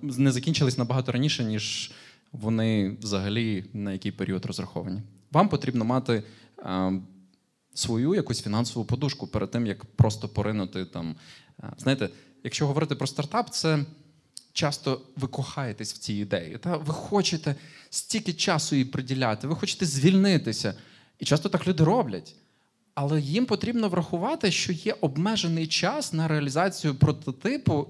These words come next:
і час, який має пройти до першого впровадження. Відповідно, коли ви, знаєте,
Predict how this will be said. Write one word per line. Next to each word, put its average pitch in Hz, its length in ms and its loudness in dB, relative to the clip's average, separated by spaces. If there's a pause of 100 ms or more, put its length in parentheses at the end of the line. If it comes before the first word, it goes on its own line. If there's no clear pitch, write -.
(100)
і 175 380 -2 (560)
час, 208 420 2
який 151 520 -2
має 156 280 2
пройти 131 320 2
до 147 100 2
першого 139 360 0
впровадження. 131 720 0 (640)
Відповідно, 180 640 2 (280)
коли 180 240 4
ви, 180 260 2 (880)
знаєте, 156 380 0